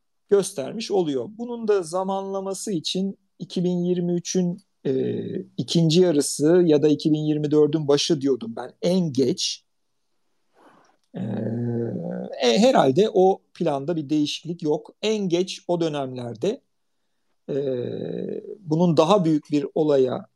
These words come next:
Amerika'da daha büyük bir yavaşlamaya, e, dönüşeceğini görebiliyoruz.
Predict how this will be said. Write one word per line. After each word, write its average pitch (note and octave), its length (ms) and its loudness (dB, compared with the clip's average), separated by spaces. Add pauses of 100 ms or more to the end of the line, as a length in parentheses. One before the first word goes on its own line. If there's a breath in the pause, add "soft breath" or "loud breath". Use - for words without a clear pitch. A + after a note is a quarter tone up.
(360)
Amerika'da D#3+ 540 2
daha D#3 220 2
büyük D#3+ 240 -4
bir C#3+ 80 -6
yavaşlamaya, C3 840 -6 (840)
e, - 60 -4 (380)
dönüşeceğini D#3+ 1000 0
görebiliyoruz. D3+ 1040 2